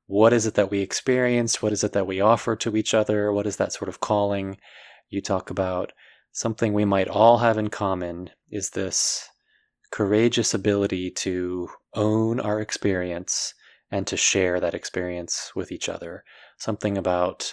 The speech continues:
I don't know if there is positivity and negativity or pros and cons, but the, when someone speaks or someone takes an action and it has an impact on me, or I take an action and it has an impact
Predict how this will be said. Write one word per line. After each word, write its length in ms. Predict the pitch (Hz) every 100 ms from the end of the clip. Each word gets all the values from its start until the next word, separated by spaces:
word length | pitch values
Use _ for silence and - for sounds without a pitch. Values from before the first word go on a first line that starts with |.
| - - - _ _ _ _ -
I 140 | 95
don't 120 | 92
know 80 | 92
if 80 | -
there 140 | 92
is 100 | 95
positivity 600 | - 101 92 - 101 95
and 120 | 92 110
negativity 560 | 127 120 131 117 113
or 100 | 98
pros 340 | - 117 117 101
and 100 | 95
cons, 460 | 107 104 101 104
but 240 | - - -
the, 140 | - - - - _
when 100 | 95
someone 320 | - 135 147
speaks 500 | 131 - 123 123 -
or 60 | -
someone 260 | 127 120 110
takes 240 | 117 -
an 80 | 104
action 560 | 104 - - 104 101
and 160 | 101 98
it 100 | 92
has 180 | 101 95
an 80 | 95
impact 420 | 104 110 101 104
on 160 | 98
me, 340 | 98 101 98 101
or 220 | 92 90
I 140 | 104
take 240 | 107 107 -
an 80 | 101
action 300 | 98 - 92
and 60 |
it 20 |
has 120 | 92 98
an 60 |
impact 480 | 95 95 92 -